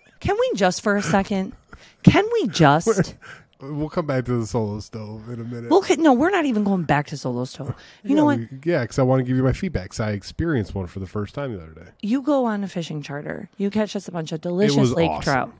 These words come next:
Speaker 2: It was
Speaker 1: in Lake
Speaker 2: awesome.
Speaker 1: Michigan. I don't
Speaker 2: Yeah.
Speaker 1: know. Give the guy a shout out. What's his name? What's his charter boat name? You should
Speaker 2: Yeah, the
Speaker 1: give him a
Speaker 2: boat's
Speaker 1: promo
Speaker 2: name
Speaker 1: right here.
Speaker 2: Mavelous.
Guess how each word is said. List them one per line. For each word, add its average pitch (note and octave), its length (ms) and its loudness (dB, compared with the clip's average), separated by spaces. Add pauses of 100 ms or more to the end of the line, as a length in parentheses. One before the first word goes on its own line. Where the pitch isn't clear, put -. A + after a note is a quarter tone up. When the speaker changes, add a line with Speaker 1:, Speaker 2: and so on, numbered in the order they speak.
(120)
Speaker 2:
It C3+ 60 6
was A2 100 8
Speaker 1:
in G#2+ 140 6
Lake G#3+ 140 0
Speaker 2:
awesome. F3 100 -6
Speaker 1:
Michigan. - 540 -6
I F3+ 40 -8
don't F3 140 -4
Speaker 2:
Yeah. D#3+ 60 -2
Speaker 1:
know. D3+ 40 -2
Give F3 240 0
the F#3+ 80 6
guy F3+ 200 8
a F3+ 80 6
shout F3 260 2
out. E3+ 180 0
What's E3+ 160 -4
his E3 100 -2
name? E3+ 280 2
What's D#3+ 140 -2
his E3 260 -4
charter E3 320 2
boat D#3+ 180 0
name? E3 220 -2
You E3 80 -4
should C3+ 160 -2
Speaker 2:
Yeah, B2 100 2
the G#2+ 80 2
Speaker 1:
give G2 80 -2
him A#2 60 6
a - 20 4
Speaker 2:
boat's C#3 140 -4
Speaker 1:
promo - 180 0
Speaker 2:
name - 160 0
Speaker 1:
right C#3 80 -4
here. F#2+ 100 -4 (160)
Speaker 2:
Mavelous. G2+ 540 -6